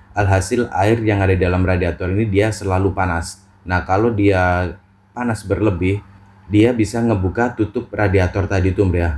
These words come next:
Karena untuk tutup radiator ini dia dalam tekanan sekian bar dia ngebuka. Nah, jadi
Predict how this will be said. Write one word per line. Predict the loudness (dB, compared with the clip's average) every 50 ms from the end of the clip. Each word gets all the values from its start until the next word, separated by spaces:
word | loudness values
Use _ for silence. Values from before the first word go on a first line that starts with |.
| -6
Karena | -6 -4 -2 -2 0 -2 -2 -2
untuk | -2 -4 -4 -6 -8
tutup | -6 -6 -4 -2 0
radiator | 0 2 2 2 0 0 0 0
ini | 0 0 0 0 2
dia | 2 2 2 2 2
dalam | 0 0 0 0 0 -2
tekanan | -2 -4 -4 -4 -2 -2 -2 -2
sekian | -4 -8 -6 -4 -2 0 0 2
bar | 2 0 0 0 0
dia | 2 2 2 2
ngebuka. | 0 0 -2 -2 -4 -4 -2 -4 -4 -4 -6 -12 -16 -12
Nah, | -8 -6 -4 -4
jadi | -4 -2 2 2 2 2 0